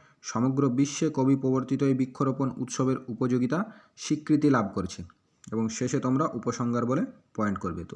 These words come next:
উপসংহারের মধ্যে তোমরা লিখবে যে বনসৃজন সমবেত মানুষের উদ্যোগ, বৃক্ষের উপযোগিতা উপলব্ধি করে বৃক্ষচ্ছেদের পরিবর্তে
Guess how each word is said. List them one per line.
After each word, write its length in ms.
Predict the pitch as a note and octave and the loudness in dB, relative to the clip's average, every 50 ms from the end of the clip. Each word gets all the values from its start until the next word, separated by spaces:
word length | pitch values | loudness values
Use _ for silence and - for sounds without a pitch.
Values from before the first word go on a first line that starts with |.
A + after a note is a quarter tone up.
| - | -12
উপসংহারের 540 | - A2+ - C#3+ C3+ C#3+ C#3+ C#3 C#3+ C#3 C#3+ C#3 | -10 -4 -2 -2 0 0 0 0 2 2 2 2
মধ্যে 160 | C#3 C#3 D3 C#3 | 2 2 2 2
তোমরা 220 | C#3 C#3 C#3 C#3 | 2 2 2 2
লিখবে 240 | C3+ C#3 C3 C3+ C#3 C#3 | 2 2 2 2 0 2
যে 120 | C3+ C3+ C3+ - - - - - - _ - G2+ | 0 0 -2 -4 -12 -20 -20 -20 -20 _ -6 -2
বনসৃজন 540 | G2 G#2+ A#2 C3+ C#3+ C#3+ D#3 C#3+ D3+ D3+ D3 | 0 2 2 2 0 0 0 0 2 0 0
সমবেত 480 | D3 - - B2 B2 C3+ C3+ D3+ - C3 | -2 -2 -2 0 0 2 2 2 2 2
মানুষের 380 | C3+ B2+ C3 C#3 C3 - D3 B2+ - | 0 2 2 0 0 0 -2 -2 0
উদ্যোগ, 320 | C3 B2 A#2+ G#2+ G#2+ F2+ E2 - - - - - _ _ | -2 -2 0 0 0 0 -2 -6 -14 -20 -20 -20 _ _
বৃক্ষের 440 | - G#2 B2+ C3+ C3 - - D3+ C#3+ B2+ - | -2 -2 -2 -2 -2 0 2 2 2 2 0
উপযোগিতা 540 | A#2+ A2+ C#3 C#3 C3+ C#3 C3+ C#3+ C#3 D3 C#3 B2 - | -4 2 2 2 4 4 2 2 2 2 2 2 2
উপলব্ধি 440 | A#2+ - D3 C#3+ C3+ C#3 C3+ B2+ D3+ | -2 0 2 2 2 2 2 0 2
করে 200 | - C3 B2 B2+ B2 - - | 2 4 2 2 0 -2 -6
বৃক্ষচ্ছেদের 720 | A2+ A2+ B2 - - - D3+ D3+ D3+ - - C#3 C3 C#3 C3 | -4 -4 -4 -4 -2 -4 -4 -2 -2 -2 -2 2 2 2 0
পরিবর্তে 540 | C3 - C3+ C3+ C#3 C#3 C#3 C3+ C3+ - C3 | 0 0 2 2 4 4 4 2 2 0 -2